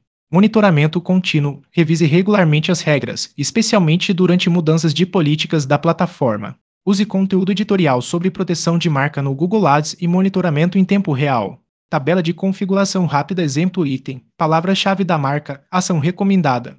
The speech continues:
criar regras de correspondência, variações, frequência, permanente, observação, inclui erros comuns de digitação, item, política de denúncia, ação recomendada, ativar denúncias automáticas, frequência, sempre que possível,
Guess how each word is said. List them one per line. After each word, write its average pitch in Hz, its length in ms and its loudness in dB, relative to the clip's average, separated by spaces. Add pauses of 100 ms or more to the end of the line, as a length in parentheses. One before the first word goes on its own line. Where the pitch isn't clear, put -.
criar 160 240 0
regras 160 400 -2
de 160 120 -2
correspondência, 180 840 -2
variações, 170 720 -4 (100)
frequência, 170 680 -6 (160)
permanente, 160 720 -2 (140)
observação, 185 800 -4 (160)
inclui 170 420 -2
erros 165 240 -2
comuns 175 380 -2
de 170 80 -4
digitação, 180 580 -2
item, 135 360 -6 (120)
política 156 480 -4
de 165 120 -4
denúncia, 156 580 -2 (160)
ação 170 320 0
recomendada, 151 760 0 (140)
ativar 170 440 -2
denúncias 170 500 -2
automáticas, 160 800 -4 (120)
frequência, 170 640 -4 (120)
sempre 185 320 -4
que 185 140 -2
possível, 165 560 -2